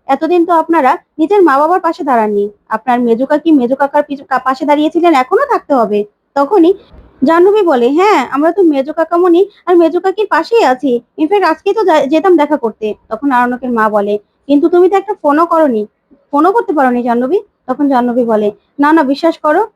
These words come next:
তখনই মিনি বলে, "আমার মা এখন থেকে কোনো কাজ করবে না, আমার মায়ের বয়স হয়েছে তো।" তখনই সেখানে গরিমা আসে, এসে বলে, "মা, বাবা, তোমরা চলে এসেছো? আমি না তোমাদের সঙ্গে দেখা করতে আসলাম।" তখনই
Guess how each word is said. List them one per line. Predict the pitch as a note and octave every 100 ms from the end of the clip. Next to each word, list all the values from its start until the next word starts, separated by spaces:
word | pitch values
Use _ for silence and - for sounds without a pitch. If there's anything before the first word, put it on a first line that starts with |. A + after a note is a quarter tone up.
| _ -
তখনই | C4 D#4+ B3+ D#4 _ _ - B3+
মিনি | C4+ C#4+ D4
বলে, | B3+ G#3+ G#3+ G#3 -
"আমার | B3 D4+ D#4+
মা | C#4 C#4+ D#4+
এখন | D#4+ G4+ F#4+
থেকে | C#4 C#4+
কোনো | C#4+ E4 F4
কাজ | F4 C#4 -
করবে | A#3+ G#3+
না, | G#3
আমার | G#3 A3
মায়ের | A#3 C4+
বয়স | B3+ B3+ E4+
হয়েছে | A4 F4
তো।" | A#3+ A3 - _ -
তখনই | D4 F#4 F#4+
সেখানে | F#4 G4+ F#4+ B3+
গরিমা | C4 B3 B3 A3
আসে, | A3+
এসে | A#3+ C4+
বলে, | B3 A#3 A3+
"মা, | A3+ B3
বাবা, | A3+ C4+ G4 _ _
তোমরা | D#4 F4+
চলে | F#4 D4 F4
এসেছো? | A4+ - F4 - _ _ -
আমি | C#4 D4
না | F4 F4+
তোমাদের | C4+ C#4 D#4+
সঙ্গে | F4+ E4
দেখা | C#4+ D4+
করতে | A#3 A3+
আসলাম।" | A3 - G#3 G#3 _ _ A3+
তখনই | A3+ C#4+ B3